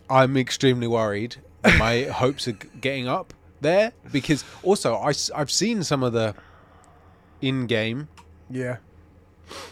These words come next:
Speaker 1: And I do worry about calling it in-game, just for the record, 'cause we've seen previous
Speaker 2: Yeah.
Speaker 1: iterations of in-game stuff that were that same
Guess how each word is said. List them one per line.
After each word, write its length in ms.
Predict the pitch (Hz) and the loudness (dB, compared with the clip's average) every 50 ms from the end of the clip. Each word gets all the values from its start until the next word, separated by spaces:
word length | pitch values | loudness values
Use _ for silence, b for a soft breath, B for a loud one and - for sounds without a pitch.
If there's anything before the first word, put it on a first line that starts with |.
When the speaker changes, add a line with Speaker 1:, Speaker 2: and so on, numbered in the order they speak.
| B B - - - _ _ _ _ - - - _ - - - _ _ _ _ _ - - - - - - - - - | B B -20 -20 -20 _ _ _ _ -20 -20 -20 _ -20 -20 -20 _ _ _ _ _ -20 -20 -20 -20 -20 -20 -20 -16 -12
Speaker 1:
And 120 | 117 117 | -8 -4
I 80 | 113 110 | -4 -4
do 220 | 107 98 127 127 | -2 -2 -2 0
worry 300 | 120 123 120 117 113 110 | 2 2 2 2 2 0
about 220 | 104 85 101 110 - | 0 -2 -4 -8 -8
calling 340 | - - 117 107 95 92 90 | -10 -10 -8 -8 -8 -10 -12
it 100 | 90 - - | -14 -16 -16
in-game, 440 | 90 87 85 90 90 90 92 110 123 - - - - - - - - - - - - - | -16 -10 -8 -8 -8 -8 -10 -14 -18 -20 -20 -20 -20 -20 -20 -20 -20 -20 -20 -20 -20 -20
just 200 | - - - - | -18 -18 -16 -14
for 80 | - 104 | -10 -10
the 80 | 98 | -8
record, 520 | 90 87 85 82 - - 101 101 107 117 - - | -8 -8 -10 -12 -10 -10 -8 -8 -8 -10 -14 -18
'cause 240 | - - 98 90 - - - - - - - - | -12 -12 -12 -12 -12 -16 -18 -20 -20 -20 -20 -14
we've 200 | - 117 101 95 - - - - - - - - - - - - _ _ - - b b b b b b b b b - | -10 -8 -8 -8 -8 -12 -20 -20 -20 -20 -20 -20 -20 -20 -20 -20 _ _ -20 -20 b b b b b b b b b -14
seen 500 | - - - - 135 127 120 117 113 110 | -10 -8 -4 -2 0 0 0 -2 -4 -6
previous 580 | - - 127 120 107 110 110 101 - - - - _ - - - | -6 -4 -4 -2 -2 -4 -6 -6 -8 -12 -14 -16 _ -20 -20 -20
Speaker 2:
Yeah. 60 | - - - 80 60 - 52 57 - - - | -20 -18 -18 -18 -20 -20 -20 -20 -20 -12 -10
Speaker 1:
iterations 520 | 127 123 - 120 117 120 - - 110 95 | -8 -6 0 0 0 0 0 -2 -6 -6
of 80 | 101 95 | -4 -4
in-game 360 | 107 104 101 104 101 101 98 | -4 -2 -2 -2 -4 -4 -6
stuff 300 | - - - 104 - - | -6 -4 -4 -4 -4 -4
that 100 | - 113 | -10 -10
were 360 | 120 117 107 98 98 95 92 87 b b b b b b b b b - | -8 -4 -4 -4 -2 -4 -6 -8 b b b b b b b b b -8
that 180 | 104 98 - | -8 -8 -6
same 520 | - - - 131 127 123 120 113 110 104 | -6 -2 0 0 2 2 0 -2 -4 -8